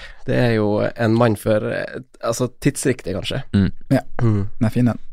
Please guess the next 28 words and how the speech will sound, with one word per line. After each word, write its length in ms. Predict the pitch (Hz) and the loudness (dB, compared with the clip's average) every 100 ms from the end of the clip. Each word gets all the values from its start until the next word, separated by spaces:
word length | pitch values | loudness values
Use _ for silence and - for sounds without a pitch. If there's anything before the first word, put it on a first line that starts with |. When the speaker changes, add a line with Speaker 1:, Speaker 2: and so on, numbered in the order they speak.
| - | -2
Speaker 2:
Jeg 120 | 120 120 | 0 2
støtter 220 | 117 95 | 2 2
faktisk 140 | 92 | 2
den. 120 | 107 | 2
Jeg 80 | 113 | 2
har 140 | 117 113 | 2 2
faktisk 380 | - 110 120 | 0 0 2
lyst 400 | 95 82 - - | 0 0 -2 -4
til 80 | - | -2
å 40 | 95 | -2
si 300 | - - 80 | -2 -4 0
også 260 | 80 - 85 | 0 2 2
Raúl 280 | 85 85 82 | 4 2 2
Jiménez, 420 | 90 92 113 127 | 2 2 2 2
jeg, 100 | 95 | 0
men 200 | 90 92 | 0 -2
det 140 | 92 92 | 0 2
er 160 | 87 90 | 4 4
jo, 180 | 104 - - - - - - - | 0 -4 -14 -20 -20 -20 -18 -10
når 480 | - 95 - - 95 | -6 -6 -6 -2 0
man 140 | 98 | 0
ser 300 | 95 - 82 | 0 2 2
på, 160 | 82 - | 2 0
på 0 | |
en 60 | 90 87 | 0 -2
måte 80 | |
fixturesen, 680 | - - - 82 82 - 107 | -2 -6 -6 -2 -2 -2 -2
så 260 | - 90 | 0 -2